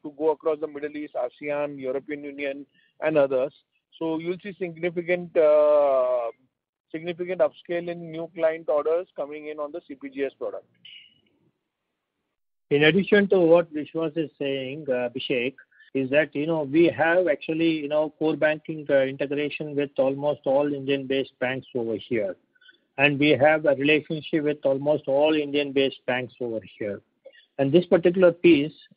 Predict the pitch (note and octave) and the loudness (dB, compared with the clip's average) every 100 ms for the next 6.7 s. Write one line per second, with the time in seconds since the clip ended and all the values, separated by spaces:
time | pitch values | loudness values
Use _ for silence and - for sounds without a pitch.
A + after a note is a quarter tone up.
0 | _ C#3 C#3 C3+ C3 _ C#3+ C#3+ C3 C3 | _ 0 2 0 -4 _ -4 -4 -6 -8
1 | D3 E3+ E3+ F3 E3 E3+ D3+ D3 D3+ D3 | 2 2 4 0 2 2 2 0 2 0
2 | D3+ D#3+ D3+ C#3 D3 D3 B2+ A#2+ C#3 D#3+ | 2 2 2 2 2 0 -4 0 0 -2
3 | F#3 - C#3+ D#3+ D3 C#3 D#3 D#3 C3+ C#3+ | -6 -4 -2 -2 -2 -2 -2 -2 0 -2
4 | C#3 B2 - C3 B2+ B2+ B2 A#2 - - | -2 -8 -8 -8 -6 -6 -4 -6 -8 -12
5 | _ _ _ _ D3 D3+ D3 D#3+ D#3 C#3+ | _ _ _ _ 4 4 4 0 -2 -2
6 | C#3+ D3+ D3+ C#3 C#3 C#3 | -2 0 -2 -2 -2 -4